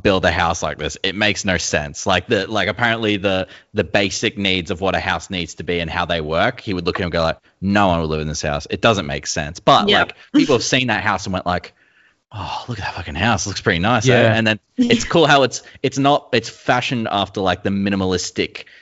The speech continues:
Speaker 1: uh, Los Angeles homes where it's more glass, less, you know,
Speaker 3: Mm.
Speaker 1: glass and wood and less,
Speaker 2: Yeah,
Speaker 1: less than
Speaker 2: yeah.
Speaker 1: anything else. Glass, wood, concrete, and that's it. Nothing
Speaker 2: It's,
Speaker 1: else
Speaker 2: to me,
Speaker 1: to
Speaker 2: it's so much villain vibes. I'm like, "Oh my God."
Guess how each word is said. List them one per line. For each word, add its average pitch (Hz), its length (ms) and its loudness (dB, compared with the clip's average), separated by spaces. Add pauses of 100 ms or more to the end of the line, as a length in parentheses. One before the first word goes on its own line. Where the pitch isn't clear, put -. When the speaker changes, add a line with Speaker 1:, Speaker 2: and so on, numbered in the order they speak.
(280)
Speaker 1:
uh, 90 240 4
Los 101 340 -2
Angeles 87 680 -2
homes 85 400 -4
where 82 80 -2
it's 78 120 -8
more 107 240 2
glass, 92 520 0
less, 85 480 -4
you 139 60 -2
know, 117 140 0
Speaker 3:
Mm. 98 60 -8
Speaker 1:
glass 117 360 2
and 90 140 -2
wood 85 280 -2 (500)
and 92 160 0
less, 185 160 2
Speaker 2:
Yeah, 196 220 6
Speaker 1:
less 90 160 0
than 92 80 -2
Speaker 2:
yeah. 90 80 0
Speaker 1:
anything 87 220 -4
else. 76 140 -4
Glass, 104 280 0
wood, 101 160 -2
concrete, 82 580 -6
and 80 80 -8
that's 76 220 -6
it. 73 280 -4
Nothing 151 180 4
Speaker 2:
It's, 240 180 2
Speaker 1:
else 73 80 -2
Speaker 2:
to 269 60 6
me, 311 160 6
Speaker 1:
to - 40 2
Speaker 2:
it's - 160 -4
so 226 280 8
much 226 200 6
villain 196 380 2
vibes. 170 420 0
I'm 196 120 -2
like, 185 240 -2
"Oh 208 100 -2
my 180 160 -2
God." 170 420 0